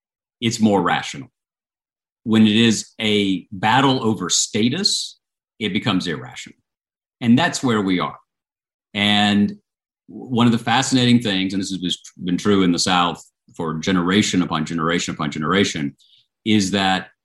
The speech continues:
culture and race have, and status, have divided a natural alliance based on economic interests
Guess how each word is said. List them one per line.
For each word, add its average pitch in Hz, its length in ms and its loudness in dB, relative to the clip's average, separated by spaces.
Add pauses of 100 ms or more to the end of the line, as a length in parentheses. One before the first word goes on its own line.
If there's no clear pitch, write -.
(180)
culture 120 840 0 (320)
and 92 260 -2
race 101 760 0 (380)
have, 95 720 -4
and 90 120 -4
status, 90 800 -2 (540)
have 101 340 -2
divided 101 1000 -2 (380)
a 107 140 -2
natural 101 1040 -4 (220)
alliance 92 1080 -2 (420)
based 101 240 0
on 90 140 2
economic 82 460 -2
interests - 520 -14